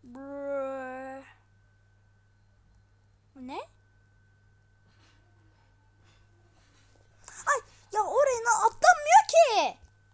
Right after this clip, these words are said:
Dört x ne ya? Dört x ne? Dört x. Tamam, farklı bir şey gireriz o zaman. Var, madem zamanımız var, farklı bir şey girelim.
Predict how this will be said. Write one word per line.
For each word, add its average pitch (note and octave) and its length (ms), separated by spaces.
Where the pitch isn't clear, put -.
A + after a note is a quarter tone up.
Dört B4+ 320
x - 240
ne F4+ 140
ya? A#3 340
Dört C#4 340
x - 280
ne? C4 240
Dört C4+ 320
x. C4 300
Tamam, C#4+ 200
farklı F4 400
bir A4 40
şey A4+ 240
gireriz C4 440
o B3 60
zaman. B3+ 320
Var, C#4+ 140
madem D4 420
zamanımız C#4 680
var, B3+ 140
farklı C4 420
bir - 40
şey C4 180
girelim. B3+ 360